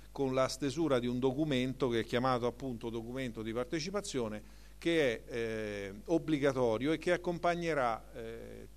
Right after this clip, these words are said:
il successivo proseguo dei nostri atti, le delibere, le cose,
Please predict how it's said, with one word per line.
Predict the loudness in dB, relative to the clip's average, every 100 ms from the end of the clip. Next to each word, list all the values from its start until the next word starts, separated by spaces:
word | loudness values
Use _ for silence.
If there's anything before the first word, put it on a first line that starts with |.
| -18 -10
il | -8 -8 -10 -18 -18 -14
successivo | -8 -4 -2 0 0 0 0 0
proseguo | 0 0 2 2 0 -4 -4
dei | -4 -6 -8 -8 -6
nostri | -6 -6 -4 4
atti, | 6 6 2 -4 -4
le | -2
delibere, | 0 2 2 2 2 2
le | 0
cose, | 0 -2 -2 -6